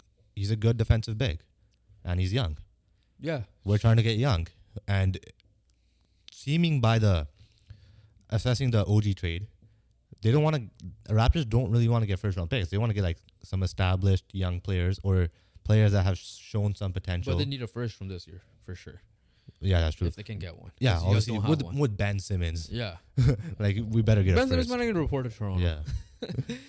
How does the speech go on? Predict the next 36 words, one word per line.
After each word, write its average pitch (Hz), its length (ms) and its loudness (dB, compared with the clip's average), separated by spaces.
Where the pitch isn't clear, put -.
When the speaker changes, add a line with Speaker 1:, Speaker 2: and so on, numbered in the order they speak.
Speaker 1:
But 131 120 4
yeah, 180 100 4
Speaker 2:
But 170 160 2
Speaker 1:
no, 107 80 0
they're, 127 160 2
like, 143 140 2
they're 175 100 4
looking 170 260 2
for 151 120 2
players 131 280 4
that 117 300 2
are, 98 160 2
have 98 220 0
shown 107 260 4
potential, 120 560 4
shown 107 240 2
some 98 140 0
up 98 160 2
and 95 100 2
downs, 113 400 2
A 90 80 0
K 87 300 2
A 90 40 -2
R 85 100 0
J 82 100 -4
Barrett, 90 400 -2
or 101 400 4
have 95 120 2
shown, 98 300 4
like, 90 200 2
they're 92 120 6
gonna 90 220 2
progress 90 500 8
really 87 160 -2
well, 101 240 0
like, 87 300 -4